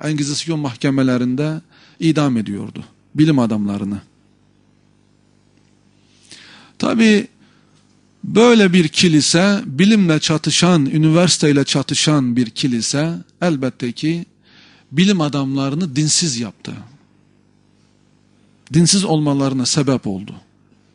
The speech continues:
Sonra bilim onların eliyle gelişti. Önce bizdeydi,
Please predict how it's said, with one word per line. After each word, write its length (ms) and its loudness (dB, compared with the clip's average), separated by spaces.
Sonra 580 4
bilim 400 4
onların 400 2
eliyle 400 2
gelişti. 580 -2
Önce 300 -2
bizdeydi, 580 0